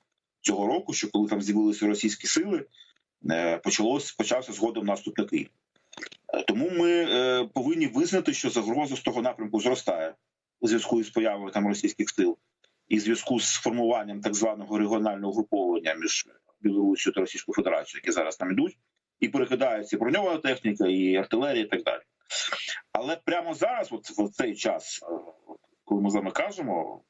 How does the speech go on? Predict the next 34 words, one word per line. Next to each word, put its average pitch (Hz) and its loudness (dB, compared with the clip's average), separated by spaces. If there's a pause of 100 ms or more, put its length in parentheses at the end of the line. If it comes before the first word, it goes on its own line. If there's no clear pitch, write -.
просто 101 0
ведемо 107 0
розмову, 117 0
зараз 131 0
біло-, 113 4
е, 113 4
наступу, 120 0
загрози 117 0
наступу 113 -2
з 104 -8
Білорусі 113 2
не 110 6
існує 147 2
через - -2
те, 120 2
що, - -2 (920)
а, 104 -6 (560)
там 104 0
зараз 101 0
немає 110 0
достатньо 101 -6
сил 202 2
для 185 0
цього, 147 -2 (420)
і, - 0
б, 135 2
вони 135 0
не 135 2
розташовані 139 -2
таким 104 -2
чином, 143 0
щоб 98 -4
загрожувати, 104 2
е, 85 2